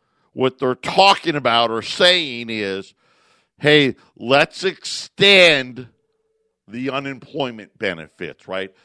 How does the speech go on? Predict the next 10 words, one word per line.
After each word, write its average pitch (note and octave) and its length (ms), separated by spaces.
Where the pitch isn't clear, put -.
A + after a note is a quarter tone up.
Let's - 260
extend F3+ 880
that, D#3 560
and D3 220
then F3 460
a D3+ 280
second G#3+ 760
round, C#3 920
a - 80
s-, - 260